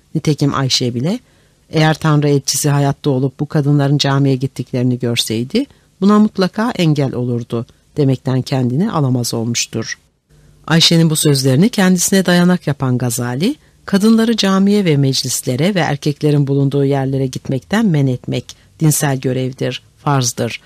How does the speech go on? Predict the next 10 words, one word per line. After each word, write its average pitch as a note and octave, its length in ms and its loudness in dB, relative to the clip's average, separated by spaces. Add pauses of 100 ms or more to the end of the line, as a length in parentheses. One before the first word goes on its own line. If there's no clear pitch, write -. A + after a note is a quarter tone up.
(180)
Sadece A3 460 0
eski G3+ 320 0
elbiseler G3 460 -2
giymiş F#3 400 0
ihtiyar F3+ 360 -2
kadınları E3+ 560 -2
bundan E3+ 300 0
istisna D#3+ 500 -4
etmek D#3+ 440 -6
gerekir B2+ 580 -4